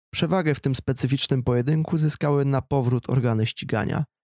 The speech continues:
którym udało się zahamować wzrost przestępczości. Niestety taki stan rzeczy nie potrwał długo. Jak zwykło się mówić, potrzeba jest matką wynalazku. A u przestępców owa potrzeba była nasilona w sposób szczególny.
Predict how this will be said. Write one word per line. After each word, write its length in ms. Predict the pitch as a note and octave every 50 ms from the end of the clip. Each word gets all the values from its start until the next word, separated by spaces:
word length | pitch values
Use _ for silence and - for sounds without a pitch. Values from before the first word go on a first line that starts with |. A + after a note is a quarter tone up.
| _ -
którym 300 | - - E3+ F3 E3 -
udało 340 | - D#3 D3 D3 C3 B2 B2+
się 200 | - - B2 B2
zahamować 540 | A#2+ A#2 A#2+ B2 B2 B2+ C3 A#2+ B2 B2+ C#3+
wzrost 400 | B2+ C3 C3 C#3+ D3 C#3+ - -
przestępczości. 840 | - - A2+ - - A2 - - - - - - - - - G#3 F3+ _ _ _ _ _ _ _ _ _ _ _ _ _ _ _ _ _ _ _ _ _ _ -
Niestety 480 | D3 D3 D3 - - G#3 G3+ - F#3+
taki 280 | - - F3+ F3 - E3+
stan 300 | - - D#3+ D3 D3+ D3
rzeczy 540 | C3+ C#3+ F3 F3+ F#3+ - - C3 A#2 A2+ A#2
nie 140 | A#2+ B2 B2
potrwał 380 | - C3+ C3 - - C3+ B2 A#2+
długo. 380 | B2 A#2+ A2+ A#2+ - - - - _ _ _ _ _ _ _ _ _ _ _
Jak 240 | D#3+ D#3+ F3 E3+ D#3
zwykło 360 | C#3 C#3 D#3+ D3+ - C#3+ C#3
się 180 | C3+ - C#3 B2+
mówić, 540 | B2+ B2+ C3+ C3+ D#3 E3+ E3+ - - - _ _ _ _ _ _ _ -
potrzeba 520 | - D#3 - - - - F#3+ D#3+ E3 D3+ C#3
jest 240 | B2+ - - -
matką 420 | C#3 C3+ C3 B2 - - - B2 A#2+
wynalazku. 680 | A#2+ A#2+ A#2 A2+ A2 G#2+ F#2 - - - - - - - _ _ _ _ _ _ _ _ _ _ _ _ _ _ _ -
A 60 | C#3+
u 120 | D#3 D3+
przestępców 920 | D3+ - - E3 - - - F#3+ F#3 F3+ E3+ - - - B2 B2 - - - _ _ _ _ _ _ _
owa 200 | - E3 D#3 E3+
potrzeba 480 | C3 - C#3 - - - C3+ - D#3 C#3
była 240 | C3+ C3+ C#3 C3 B2+
nasilona 640 | B2 A#2+ C3+ - - - B2+ C3+ D3 D3 C3+ A2
w 60 | -
sposób 380 | - - - G#2+ - - - -
szczególny. 600 | - - - A#2+ B2 C3 C3 B2+ A2+ G#2+ G#2